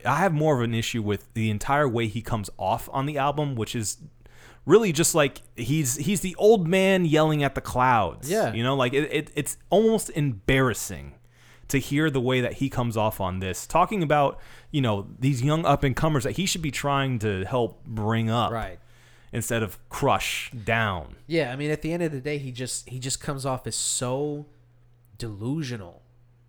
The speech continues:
Speaker 2: Like,
Speaker 1: Yeah.
Speaker 2: he just has no idea what's going on.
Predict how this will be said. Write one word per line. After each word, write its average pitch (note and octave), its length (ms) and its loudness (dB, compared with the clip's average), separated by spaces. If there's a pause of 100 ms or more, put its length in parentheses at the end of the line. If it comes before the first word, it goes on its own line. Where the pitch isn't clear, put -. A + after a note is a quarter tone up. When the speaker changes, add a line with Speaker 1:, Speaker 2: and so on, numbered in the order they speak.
(560)
Speaker 2:
Like, B2+ 140 -2
Speaker 1:
Yeah. A3 180 0
Speaker 2:
he D3 80 -12
just C#3 240 -2
has C3 260 -4
no D3+ 680 -2
idea C3 640 -2
what's A#2 240 -6
going A2+ 340 -8
on. A2+ 380 -8